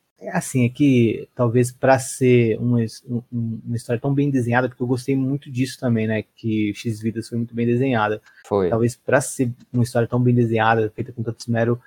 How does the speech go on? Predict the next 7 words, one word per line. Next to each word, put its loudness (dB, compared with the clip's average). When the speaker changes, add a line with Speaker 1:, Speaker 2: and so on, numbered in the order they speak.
Speaker 1:
ah, 4
só 2
sendo 4
num 4
evento 4
à 2
parte 0